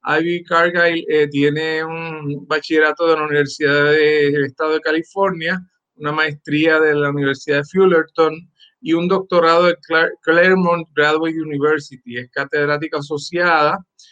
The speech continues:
del Departamento de Ciencias Políticas de la Universidad del Estado de California, eh, y estudia comportamiento político en Estados Unidos. Eh, le interesa, al igual que a Fernando,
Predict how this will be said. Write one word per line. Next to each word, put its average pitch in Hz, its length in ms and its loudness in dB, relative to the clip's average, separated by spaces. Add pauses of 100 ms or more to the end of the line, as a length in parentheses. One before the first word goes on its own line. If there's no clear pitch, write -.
(180)
del 143 300 2
Departamento 143 640 -2
de 160 100 4
Ciencias 160 440 -4
Políticas 156 580 -4
de 147 120 0
la 143 100 0
Universidad 135 460 -4
del 151 120 0
Estado 156 380 0
de 160 100 2
California, 139 800 0 (680)
eh, 139 380 0
y 143 140 -2
estudia 165 720 0 (160)
comportamiento 156 1300 -2
político 156 640 0
en 143 80 -2
Estados 147 440 -2
Unidos. 165 460 -2 (680)
Eh, 151 280 6
le 151 100 6
interesa, 160 800 2 (360)
al 135 140 -4
igual 151 360 -6
que 165 140 -8
a 160 60 -2
Fernando, 156 720 -6